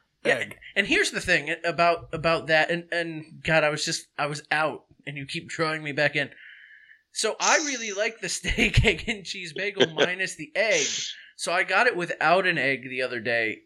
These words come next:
Speaker 1: and then there wasn't anything to soak up all that grease, and it wasn't very good. So
Speaker 2: Now you gotta get it
Speaker 1: round
Speaker 2: with
Speaker 1: egg.
Speaker 2: the round egg.
Speaker 1: Round egg. That's okay.
Speaker 2: Round
Speaker 1: On the
Speaker 2: egg.
Speaker 1: way to work tomorrow,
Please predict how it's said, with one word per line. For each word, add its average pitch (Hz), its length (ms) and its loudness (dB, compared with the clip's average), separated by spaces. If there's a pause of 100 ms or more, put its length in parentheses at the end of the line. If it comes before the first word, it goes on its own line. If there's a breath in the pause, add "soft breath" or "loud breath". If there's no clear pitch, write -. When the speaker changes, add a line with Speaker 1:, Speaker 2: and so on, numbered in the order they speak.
Speaker 1:
and 156 160 -2
then 196 220 4
there 190 140 4
wasn't 175 300 2
anything 160 400 0
to 139 60 -4
soak 160 280 0
up 143 240 2
all 135 180 0
that 135 200 2
grease, 151 560 -4 (260 soft breath)
and 156 80 -2
it 165 80 -2
wasn't 170 260 0
very 139 200 4
good. 151 300 0
So 170 540 4 (200 soft breath)
Speaker 2:
Now 147 220 -2
you 156 120 2
gotta 175 160 8
get 156 80 4
it 147 40 8
Speaker 1:
round 147 140 4
Speaker 2:
with 190 80 6
Speaker 1:
egg. - 60 2
Speaker 2:
the 175 60 4
round 208 260 8
egg. 98 220 0
Speaker 1:
Round 120 180 2
egg. 131 160 -2
That's 151 360 2
okay. 143 100 0
Speaker 2:
Round 143 240 4
Speaker 1:
On 233 60 6
the 254 60 6
Speaker 2:
egg. 175 60 4
Speaker 1:
way 175 100 6
to 175 80 4
work 160 280 0
tomorrow, 147 520 2